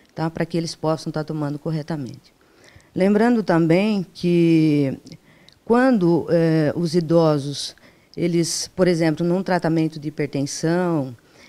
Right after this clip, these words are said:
e regulariza o quadro de hipertensão, eles acham que já estão bem e param com a medicação que o médico passou. E isso também é uma complicação importante,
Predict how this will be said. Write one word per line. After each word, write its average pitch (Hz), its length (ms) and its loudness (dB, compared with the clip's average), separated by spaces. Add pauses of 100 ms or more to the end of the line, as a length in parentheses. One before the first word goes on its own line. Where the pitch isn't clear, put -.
(120)
e 170 420 0
regulariza 185 920 2
o 151 80 -2
quadro 151 400 0
de 131 100 -10
hipertensão, 147 840 -6 (360)
eles 185 360 -6 (400)
acham 202 380 0
que 185 140 -6
já 175 180 0
estão 185 320 -4
bem 196 360 -2 (280)
e 220 80 -8
param 214 400 0
com 220 120 -6
a 220 80 -2
medicação 208 640 -6
que 190 100 -8
o 214 60 -4
médico 185 360 -4
passou. - 460 -10 (460)
E 226 300 0
isso 262 280 -2
também 226 720 -2
é 202 120 2
uma 208 180 -2
complicação 202 640 -8
importante, 214 800 -6